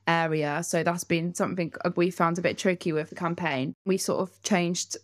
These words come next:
to put more pressure on local councillors as well, 'cause there was a bit more that they could do. I mean, which, what actions did we do with, both of you came to an action we did with local councillors, didn't you? So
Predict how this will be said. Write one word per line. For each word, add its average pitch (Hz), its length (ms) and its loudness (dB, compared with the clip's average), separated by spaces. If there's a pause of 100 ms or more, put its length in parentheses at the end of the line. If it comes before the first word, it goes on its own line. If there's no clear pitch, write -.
(120)
to 180 180 0
put - 180 0
more 170 340 -2
pressure 170 380 -4
on 170 100 0
local 170 320 0
councillors 170 460 -4
as 165 160 -4
well, 135 240 2
'cause - 220 -10
there 147 120 -2
was 170 120 -8
a - 20 -20
bit 160 140 -2
more 160 180 -2
that 160 160 -4
they 160 160 0
could 165 220 -8
do. - 80 -6
I 165 280 -2 (380)
mean, 175 260 4
which, - 320 0
what 208 200 4
actions - 460 0
did 180 120 0
we 175 140 2
do 175 260 2
with, 170 380 -2
both 220 240 6
of 180 120 0
you 175 120 2
came 175 320 0
to 156 400 -2
an 170 100 0
action 170 300 -2
we 170 80 0
did 165 160 -2
with 160 120 -4
local 160 360 -4
councillors, 160 600 -4
didn't 160 220 -6
you? 156 180 -2
So 156 360 -4